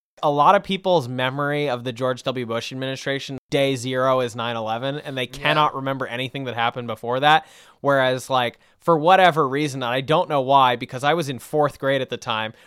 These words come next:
Speaker 1: for whatever reason, I have, like, a pretty vivid
Speaker 2: <laughs>
Speaker 1: memory
Speaker 2: Yeah.
Speaker 1: of the stuff that was happening in the spring that year in, at the federal level. Um, I honestly, I,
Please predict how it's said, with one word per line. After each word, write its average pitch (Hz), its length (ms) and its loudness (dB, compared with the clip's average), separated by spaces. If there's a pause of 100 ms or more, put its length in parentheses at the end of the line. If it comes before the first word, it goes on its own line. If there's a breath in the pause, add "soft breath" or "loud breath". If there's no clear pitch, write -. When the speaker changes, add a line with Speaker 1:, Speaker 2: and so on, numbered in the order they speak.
Speaker 1:
for - 120 -2
whatever 175 360 4
reason, 147 340 -4
I 120 120 0
have, 160 140 2
like, 147 260 2 (380 soft breath)
a 175 160 6
pretty 185 440 0
vivid 151 400 2
Speaker 2:
<laughs> - 80 -4
Speaker 1:
memory 165 500 0
Speaker 2:
Yeah. 180 80 -8 (320 soft breath)
Speaker 1:
of 139 480 6
the 147 100 -4
stuff 143 300 0
that 147 120 -2
was 139 140 -10
happening 143 560 -2
in 139 100 -8
the 131 100 -8
spring 143 600 -6
that 156 240 0
year 165 320 -2
in, 139 340 -8
at 135 160 -6
the 135 80 -4
federal 135 420 -2
level. 143 480 -2 (320 loud breath)
Um, 135 240 2
I 143 200 0 (100)
honestly, 214 800 -4 (200)
I, 170 220 0